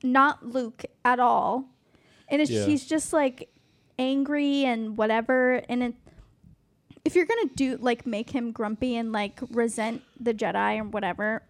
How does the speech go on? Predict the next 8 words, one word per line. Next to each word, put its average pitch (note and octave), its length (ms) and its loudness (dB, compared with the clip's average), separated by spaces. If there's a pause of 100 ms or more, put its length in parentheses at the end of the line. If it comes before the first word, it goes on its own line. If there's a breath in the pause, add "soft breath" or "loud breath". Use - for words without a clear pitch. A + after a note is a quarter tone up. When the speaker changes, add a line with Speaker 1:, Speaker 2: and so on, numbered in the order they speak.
Speaker 1:
fine, B3 760 0 (120)
but - 220 2 (560)
have C#4+ 280 0
him F#4 160 -4
still B3+ 360 -2
feel A3+ 340 -4
like A3+ 260 -4
Luke. F#3 360 -8